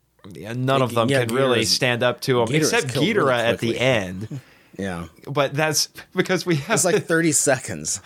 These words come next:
Speaker 1: <laughs> Yeah, except we, it's funny 'cause we have this scene where Mothra sacrifices herself to save Ghidorah. Uh, I think the explanation for that, it was that the, the monsters, 'cause they were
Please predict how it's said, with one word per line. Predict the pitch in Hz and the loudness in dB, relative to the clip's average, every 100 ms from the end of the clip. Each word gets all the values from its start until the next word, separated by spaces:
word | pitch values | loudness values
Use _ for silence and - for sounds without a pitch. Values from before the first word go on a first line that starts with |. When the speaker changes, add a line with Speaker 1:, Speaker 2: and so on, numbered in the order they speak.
| 190 | -10
Speaker 1:
<laughs> | 202 | -2
Yeah, | 160 175 | 0 2
except | 185 - 190 | 2 0 0
we, | 180 151 - - | 0 -2 -6 -4
it's | 180 | -4
funny | - 180 156 131 | 0 0 0 0
'cause | 151 131 | -2 -2
we | 151 | 0
have | 170 143 | 0 0
this | 151 - - - _ _ _ | 0 0 -2 -4 _ _ _
scene | - 185 175 143 131 | -4 0 0 0 -2
where | - 131 127 120 120 113 - _ | -2 0 2 2 2 -2 -8 _
Mothra | 123 147 165 147 139 127 | -4 0 0 0 0 0
sacrifices | - 143 147 135 131 131 139 127 | 0 -2 -2 0 0 0 -2 -2
herself | 123 131 120 | -2 -2 -2
to | 123 | -2
save | 143 123 | 0 0
Ghidorah. | 117 117 95 82 92 - _ _ _ _ _ - | 0 0 -2 -6 -10 -12 _ _ _ _ _ -2
Uh, | 185 143 175 - | -2 0 -2 0
I | 185 | 0
think | 226 202 | 2 2
the | 160 | 2
explanation | 147 - 143 135 139 - 123 | 2 0 0 2 2 0 -2
for | 127 | 0
that, | 123 120 | 2 2
it | 120 | 2
was | 117 | 0
that | 127 120 | 0 0
the, | 120 117 110 107 | 0 2 2 0
the | 110 | 0
monsters, | 117 120 123 - 123 117 110 - - | 2 2 2 0 0 0 -2 -10 -4
'cause | 131 - | -2 0
they | 131 | 0
were | 123 120 113 | 2 2 2